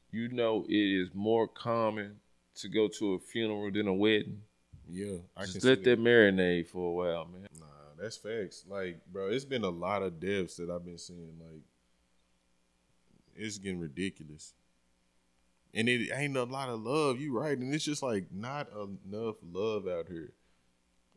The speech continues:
Speaker 2: There's so much death, but not no love.
Speaker 1: Yeah.
Speaker 2: Yeah.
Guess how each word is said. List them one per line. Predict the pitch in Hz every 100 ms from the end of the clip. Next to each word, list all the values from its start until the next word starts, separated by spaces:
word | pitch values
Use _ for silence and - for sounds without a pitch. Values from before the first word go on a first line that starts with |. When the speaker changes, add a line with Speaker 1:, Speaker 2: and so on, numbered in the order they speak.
| _
Speaker 2:
There's | 98 95
so | 123 131
much | 123 107
death, | 95 110 98
but | 90
not | 92 98 98
no | 92
love. | 90 92 85 - _ _ _ _ _ -
Speaker 1:
Yeah. | 117 135 80 - _ _ _ -
Speaker 2:
Yeah. | 78 76 73 71